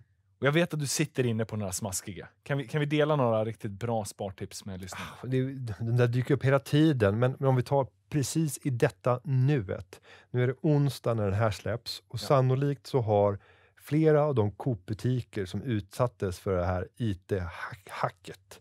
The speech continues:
Speaker 1: Just det.
Speaker 2: som gjorde att de tvingades stänga ner under flera dagar. Vissa av butikerna kommer att vara ne-,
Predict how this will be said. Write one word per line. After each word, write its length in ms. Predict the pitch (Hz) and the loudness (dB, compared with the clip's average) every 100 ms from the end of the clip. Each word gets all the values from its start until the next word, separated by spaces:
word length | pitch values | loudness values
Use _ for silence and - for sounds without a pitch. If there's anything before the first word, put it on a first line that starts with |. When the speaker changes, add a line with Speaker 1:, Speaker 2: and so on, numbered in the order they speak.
| - | -14
Speaker 1:
Just 240 | 113 113 - | -12 -12 -4
det. 40 | |
Speaker 2:
som 120 | 117 | 0
gjorde 260 | 120 110 101 | 2 2 0
att 80 | 101 | 0
de 100 | 95 | -2
tvingades 320 | 117 101 95 | -2 0 -2
stänga 280 | - 110 110 | -2 0 2
ner 220 | 139 98 | 2 0
under 200 | 101 95 | -2 -4
flera 280 | - 98 90 | -2 -2 0
dagar. 580 | 120 107 110 135 - - - - - | 2 4 2 -2 -6 -10 -20 -14 -2
Vissa 340 | 127 135 170 | 0 2 0
av 60 | 175 | -2
butikerna 460 | 156 95 90 101 | 0 -2 -2 -4
kommer 200 | 90 104 | -4 -2
att 40 | 95 | 2
vara 140 | 98 | 2
ne-, 120 | 107 | 0